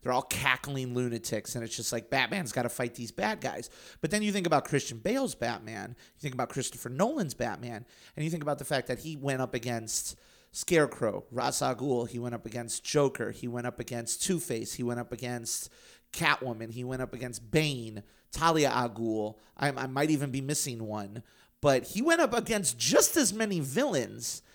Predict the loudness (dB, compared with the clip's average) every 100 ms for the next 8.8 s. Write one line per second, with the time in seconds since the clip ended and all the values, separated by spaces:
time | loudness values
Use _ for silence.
0 | -20 -12 2 4 6 6 6 6 6 6
1 | 6 2 -2 -4 0 2 4 4 4 4
2 | 2 2 -2 2 2 0 -4 -2 4 6
3 | 6 2 -4 -2 -2 0 0 -2 -4 -8
4 | -14 -20 -20 0 2 2 0 -6 -6 -4
5 | 0 2 2 0 -6 -8 _ _ _ _
6 | _ _ -16 0 2 4 2 2 0 -2
7 | -2 0 0 -2 0 2 2 -2 -2 -2
8 | 0 0 0 -2 -4 -8 -8 -8